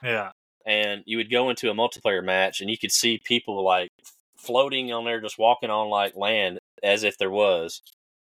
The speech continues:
Speaker 2: And they're just, like, way above you, shooting down at you, and you couldn't hit 'em,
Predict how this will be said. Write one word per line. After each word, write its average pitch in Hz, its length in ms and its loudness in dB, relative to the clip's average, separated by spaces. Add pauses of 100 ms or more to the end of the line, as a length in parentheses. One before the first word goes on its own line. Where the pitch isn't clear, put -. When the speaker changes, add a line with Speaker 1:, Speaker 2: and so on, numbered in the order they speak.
Speaker 2:
And 104 140 -8
they're 110 100 -4
just, 113 200 -6
like, 101 180 2 (300)
way 113 240 2
above 110 280 0
you, 87 220 -8 (300)
shooting 131 320 -2
down 107 260 2
at 85 180 -8
you, 87 120 -16
and 92 100 -14
you 104 60 -12
couldn't - 240 -8
hit 104 180 -4
'em, 82 140 -10